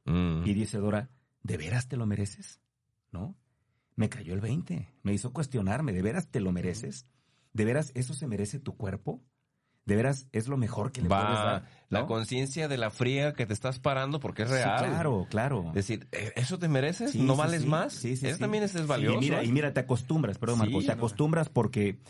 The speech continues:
Speaker 2: a final de cuentas los seres humanos somos seres
Speaker 1: Ay, caray,
Speaker 2: rutinarios.
Speaker 1: me cayó a mí también.
Speaker 2: Y hay que, y hay
Speaker 1: <laughs>
Speaker 2: que entenderlo, somos seres rutinarios,
Speaker 1: Sí.
Speaker 2: solamente cambiamos rutinas.
Speaker 1: Sí, sí,
Speaker 2: O sea,
Speaker 1: sí, sí.
Speaker 2: Marco, y quiero, me voy a incluir ahí con él, Marco y yo teníamos rutinas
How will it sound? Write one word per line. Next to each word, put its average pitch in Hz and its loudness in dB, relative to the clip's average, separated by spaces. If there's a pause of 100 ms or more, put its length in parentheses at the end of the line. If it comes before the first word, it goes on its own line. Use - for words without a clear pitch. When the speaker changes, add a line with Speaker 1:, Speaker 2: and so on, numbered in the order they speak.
(140)
Speaker 2:
a 113 2
final 131 2
de 165 -2
cuentas 160 0 (360)
los 123 4
seres 147 -6
humanos 131 0
somos 131 -2
seres 127 -4
Speaker 1:
Ay, - -20
caray, 113 0
Speaker 2:
rutinarios. 107 0
Speaker 1:
me 101 2
cayó 107 0
a - 0
mí 139 2
también. 131 4
Speaker 2:
Y 113 4
hay 131 4
que, 147 2
y 131 4
hay 139 0
Speaker 1:
<laughs> - -6
Speaker 2:
que 175 0
entenderlo, 139 2
somos 156 -2
seres 175 -4
rutinarios, 139 2
Speaker 1:
Sí. 160 2
Speaker 2:
solamente 165 -2
cambiamos 151 2
rutinas. 104 2
Speaker 1:
Sí, 139 0
sí, 190 2
Speaker 2:
O - 4
sea, - 2
Speaker 1:
sí, 151 2
sí. 156 -2
Speaker 2:
Marco, 127 4
y 101 2
quiero, 117 0
me 107 0
voy 110 2
a 123 0
incluir 107 0
ahí 101 0
con 101 0
él, 107 0
Marco 123 2
y 127 2
yo 127 2
teníamos 127 0
rutinas 120 -2